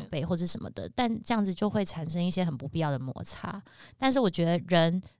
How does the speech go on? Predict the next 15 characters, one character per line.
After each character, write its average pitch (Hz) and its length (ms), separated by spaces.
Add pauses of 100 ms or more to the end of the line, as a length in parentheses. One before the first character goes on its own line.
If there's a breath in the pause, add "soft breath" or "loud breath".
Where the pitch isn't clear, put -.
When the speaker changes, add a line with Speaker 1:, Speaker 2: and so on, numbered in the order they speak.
Speaker 1:
只 - 100
要 202 140
你 202 140
的 151 80
心 180 240
胸 180 180
是 180 80
可 139 240
以 143 260 (1200)
Speaker 2:
我 233 100
觉 262 100
得 311 60
Speaker 1:
接 302 100
受 190 320
跟 180 400